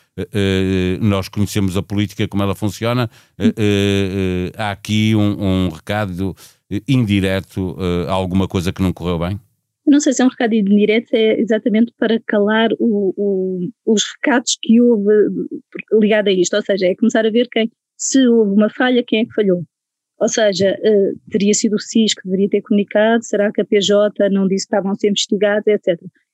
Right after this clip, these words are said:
Speaker 2: Existem, existe trabalho conjunto entre estas forças, por isso vamos
Speaker 1: Eh,
Speaker 2: crer
Speaker 1: ou
Speaker 2: que
Speaker 1: seja,
Speaker 2: elas funcionam bem <laughs>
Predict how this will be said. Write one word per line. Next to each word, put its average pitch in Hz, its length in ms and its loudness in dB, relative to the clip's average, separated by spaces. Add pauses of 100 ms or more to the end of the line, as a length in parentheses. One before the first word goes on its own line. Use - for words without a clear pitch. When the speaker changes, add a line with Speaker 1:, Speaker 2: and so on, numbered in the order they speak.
(120)
Speaker 2:
Existem, 277 640 2
existe 247 260 0
trabalho 240 380 0 (100)
conjunto 240 720 2
entre 202 240 0
estas 220 220 0
forças, 196 500 -2
por 180 100 -4
isso 190 200 -6 (840)
vamos 240 160 4
Speaker 1:
Eh, 117 40 0
Speaker 2:
crer - 120 2
Speaker 1:
ou 117 120 4
Speaker 2:
que - 40 -6
Speaker 1:
seja, 127 160 0
Speaker 2:
elas 117 180 2
funcionam 240 540 4
bem 233 480 4 (240)
<laughs> 240 160 0